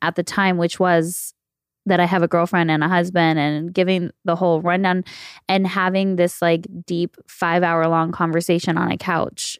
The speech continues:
And it's, like, it's not about who is across from me on the couch. It's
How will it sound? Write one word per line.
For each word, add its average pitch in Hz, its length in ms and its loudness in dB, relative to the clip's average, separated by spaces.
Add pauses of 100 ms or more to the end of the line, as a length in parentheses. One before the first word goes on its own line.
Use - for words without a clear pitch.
(100)
And 175 180 0
it's, - 240 -4
like, 175 280 2
it's - 220 -2
not 196 300 2
about 180 600 0 (200)
who 262 400 8
is 220 160 4
across 214 580 0
from 208 140 2
me 208 100 4
on 180 140 2
the 175 100 0
couch. 196 500 0
It's 202 320 -2